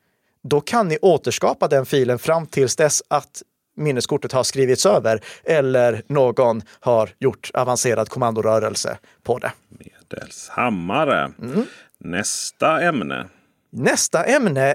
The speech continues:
Speaker 1: kommer jag att stjäla rakt upp och ner från veckans avsnitt av Security Now.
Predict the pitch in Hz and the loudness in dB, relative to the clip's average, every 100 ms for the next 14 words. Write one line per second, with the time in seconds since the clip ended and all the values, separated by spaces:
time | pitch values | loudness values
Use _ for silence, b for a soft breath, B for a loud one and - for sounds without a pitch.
0 | - - 190 180 180 143 - 139 135 - | -2 0 0 4 4 4 2 -2 -2 -6
1 | - 165 156 139 117 117 131 233 269 160 | -2 0 2 2 2 0 0 2 2 0
2 | - 214 - 185 185 117 - 151 147 156 | 0 0 2 2 2 2 0 0 0 -2
3 | 147 135 151 151 143 135 139 117 147 - | -2 0 0 -2 -2 2 2 2 0 4
4 | 127 110 139 98 | 2 2 2 0